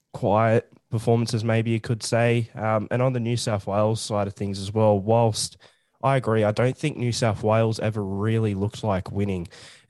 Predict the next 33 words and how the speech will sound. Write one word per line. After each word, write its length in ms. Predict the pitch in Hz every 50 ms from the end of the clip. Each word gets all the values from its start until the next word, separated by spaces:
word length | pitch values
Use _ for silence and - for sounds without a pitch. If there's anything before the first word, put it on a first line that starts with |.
| - -
I-, 80 | - - -
it's 400 | 117 - - 117 120 104 - 127
odd 200 | 120 120 113 -
because 300 | 117 - - 120 104 -
the 60 | 113
game 300 | 95 113 110 113 117 120
only 260 | 117 113 110 107 107
ended 280 | 107 107 104 101 98 -
sixteen 500 | - - 107 - - - 110 107 101 101
points 320 | - - 110 101 - -
to 100 | - -
ten, 300 | 101 - - 110 107 107
but 160 | 87 95 - -
Queensland 560 | - - 107 110 107 104 - 113 107 104 101
just 180 | 104 98 -
seemed 220 | - 107 101 101 98
to 60 | -
have 160 | 107 104 101 -
the 100 | 107 104
momentum 540 | 101 98 98 98 98 101 98 - 104 98
and 120 | 98 98 92
just 320 | - 110 98 95 - -
be 280 | - 107 104 101 98 - - - - _ _ _ _ _ -
that 180 | - 101 - -
one 200 | 107 104 107 104
step 260 | - - 113 101 -
above 400 | 107 92 - 101 104 104 101 -
for 160 | - 117 113
the 80 | 101 104
majority 560 | 104 101 95 - 107 101 98 98 98 95 -
of 180 | 98 104 101
the 100 | - 107
contest. 760 | 101 - - 92 98 95 - - 101 87 104 101 - - -